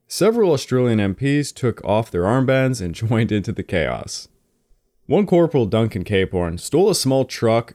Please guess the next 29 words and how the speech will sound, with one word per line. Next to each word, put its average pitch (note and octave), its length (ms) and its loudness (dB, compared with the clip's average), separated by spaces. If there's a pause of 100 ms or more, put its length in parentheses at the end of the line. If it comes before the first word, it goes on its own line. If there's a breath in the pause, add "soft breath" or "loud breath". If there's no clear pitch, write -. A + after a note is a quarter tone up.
driven D#3 340 2
by B2 140 4
an A2 100 2
Australian A#2+ 520 0
officer F#2+ 440 0
and E2 220 -6
three B2+ 180 -2
soldiers, A2 680 0
and F2 120 -6
the E2+ 80 -4
truck C#3+ 360 -2
in A2 100 0
question G#2+ 420 -2
contained G2 520 -4
four C3+ 420 0
Owen G#2+ 380 2
submachine F#2+ 640 -4
guns C2+ 480 -8 (240)
and D#2 80 -10
a C#2+ 80 -8
bunch B2+ 420 -2
of A#2 80 0
ammunition G2+ 540 0
and E2+ 80 -6
hand F#2 240 -4
grenades. - 560 -10 (520)
Some E2+ 200 -12
dangerous A2 400 0
stuff. - 400 -8